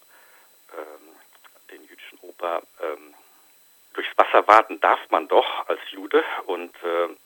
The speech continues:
der Opa sagt: "Natürlich, solange dabei, man dabei nicht über den Jordan geht." Was dann wieder eine andere Anspielung auf ein, natürlich ein deutsches Sprichwort ist.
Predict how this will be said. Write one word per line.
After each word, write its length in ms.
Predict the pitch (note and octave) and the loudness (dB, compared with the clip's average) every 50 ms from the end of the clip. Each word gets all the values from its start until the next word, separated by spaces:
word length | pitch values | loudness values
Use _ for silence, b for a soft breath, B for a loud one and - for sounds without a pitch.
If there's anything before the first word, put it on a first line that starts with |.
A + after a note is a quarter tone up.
| _ _ _ _ - | _ _ _ _ -14
der 120 | - - - | -14 -12 -12
Opa 200 | F2+ - - F#2 | -10 -8 -8 -6
sagt: 280 | - - F#2 F2 - - | -4 -4 -4 -4 -6 -10
"Natürlich, 340 | E2+ E2 - - A#2+ A2+ - - - | -18 -12 -10 -8 -8 -8 -8 -8 -6
solange 320 | G2 F#2+ F#2 G2 G#2+ G#2 | -4 -2 0 0 0 0
dabei, 320 | G#2 G2+ - G#2 F#2+ G2 - - | 0 0 0 0 -2 -2 -4 -6
man 220 | - G2 G2+ G2 | -4 -4 -2 0
dabei 220 | F#2+ F#2+ - G2 F#2 | 0 2 2 2 0
nicht 180 | G#2 G2 - | 0 -4 -8
über 140 | - G2 F#2+ | -6 -4 -4
den 120 | F#2+ F#2 | -4 -4
Jordan 440 | F#2 G2+ G#2 A2+ A2+ - F2 D#2 D#2 | -2 0 0 2 2 2 2 2 0
geht." 260 | D2 D#2 D2+ C#2+ - - - _ _ _ _ _ _ _ _ _ _ _ _ _ _ _ _ _ _ _ _ _ B B B B B B B B B B B B B B B B B B _ - | -4 -10 -10 -10 -12 -18 -20 _ _ _ _ _ _ _ _ _ _ _ _ _ _ _ _ _ _ _ _ _ B B B B B B B B B B B B B B B B B B _ -20
Was 100 | - - - | -20 -20 -20
dann 120 | - _ | -18 _
wieder 120 | - - | -14 -12
eine 140 | D#2 D#2+ E2 | -10 -8 -8
andere 340 | E2 E2+ F2+ E2 E2 D#2+ - | -6 -6 -2 0 0 0 0
Anspielung 560 | - - - - - - - - F2+ F2 - | -2 -6 -8 -10 -12 -18 -20 -20 -20 -12 -8
auf 180 | - E2+ - - | -8 -8 -6 -8
ein, 160 | E2+ E2+ E2+ D2+ D2 B B B B B B | -10 -8 -8 -8 -6 B B B B B B
natürlich 280 | D#2+ - - D#2+ - | -16 -20 -20 -20 -20
ein 120 | D#2 D#2+ E2 | -20 -6 -2
deutsches 260 | F2+ F#2 - - - | -2 -2 -2 -4 -8
Sprichwort 500 | - - - - - - - E2 D#2+ - | -8 -10 -10 -10 -10 -10 -8 -10 -12 -12
ist. 100 | - - | -14 -18